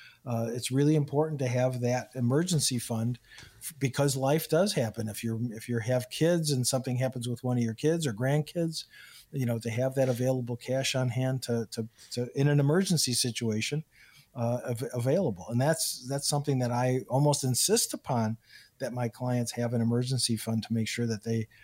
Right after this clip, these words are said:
they can, they can handle any situation that might arise to, uh, to, to take care of situations that, that are,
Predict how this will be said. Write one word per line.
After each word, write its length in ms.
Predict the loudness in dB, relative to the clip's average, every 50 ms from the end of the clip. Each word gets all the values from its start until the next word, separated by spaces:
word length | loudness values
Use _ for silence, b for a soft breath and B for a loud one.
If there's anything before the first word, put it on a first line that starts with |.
| b b b b
they 80 | -14 -8
can, 340 | -2 0 2 2 2 0 -2
they 180 | -6 -10 -10 -10 -12 _
can 260 | -4 0 2 4 4 4
handle 560 | 4 2 2 2 2 2 2 2 0 0 0
any 280 | 0 2 4 4 4 2
situation 680 | 2 0 -2 -2 -2 -2 0 2 2 2 2 0 0
that 120 | 0 0 0
might 220 | 0 0 2 2
arise 560 | 0 0 0 2 2 2 2 2 0 -2 -4 -8 b b b b b b b -2
to, 300 | 0 2 2 2 2 2
uh, 260 | 2 0 0 -2 -4 -6 -8 _ -10
to, 140 | -10 -10 -10 _ _ _
to 160 | -8 -6 -6 -6 -6 -4
take 220 | -2 -2 -2 0
care 220 | 2 2 4 4
of 100 | 4 2
situations 760 | 2 0 0 -2 -2 0 2 2 2 2 0 0 0 0 2
that, 220 | 2 2 2 2 0 B B B B B B B
that 280 | 0 0 0 0 0 -4 -12 -10 -4 -2
are, 240 | -2 0 -2 -4